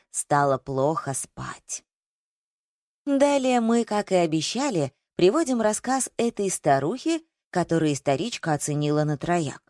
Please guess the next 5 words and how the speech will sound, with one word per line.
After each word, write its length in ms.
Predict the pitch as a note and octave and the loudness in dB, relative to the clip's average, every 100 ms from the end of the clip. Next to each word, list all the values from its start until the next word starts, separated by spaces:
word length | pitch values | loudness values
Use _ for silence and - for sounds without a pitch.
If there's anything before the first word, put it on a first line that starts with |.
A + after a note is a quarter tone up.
| _ _ _ _ _ _ _ _ - | _ _ _ _ _ _ _ _ -4
Лизины 500 | E3+ F#3 F3 E3 D#3 | 2 4 4 2 2
орфографические 960 | D3 D#3 D3+ D#3+ D#3 C#3+ D3 - D3 D3 | 0 0 0 0 -2 -8 -8 -2 0 2
ошибки 440 | D3+ B3 - - | 0 -6 -8 -4
мы 240 | D#3 D#3 F3+ | -2 -2 -2
исправили, 680 | - F#3+ F3+ C3+ B2 E2 | -4 -2 -2 -2 -4 -6